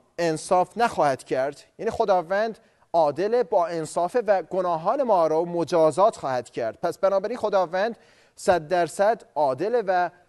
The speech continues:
گناهکاران رو مجازات خواهد کرد. همهٔ ما گناهکاریم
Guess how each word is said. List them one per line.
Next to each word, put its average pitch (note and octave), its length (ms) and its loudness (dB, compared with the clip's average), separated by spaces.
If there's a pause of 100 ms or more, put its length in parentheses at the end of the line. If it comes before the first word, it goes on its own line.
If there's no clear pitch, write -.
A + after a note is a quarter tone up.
(380)
گناهکاران E3 760 4
رو G#3+ 100 0
مجازات E3 540 0
خواهد A2+ 300 -6
کرد. A2+ 260 -8 (120)
همهٔ C4 340 2
ما C#4+ 180 6
گناهکاریم G3+ 960 2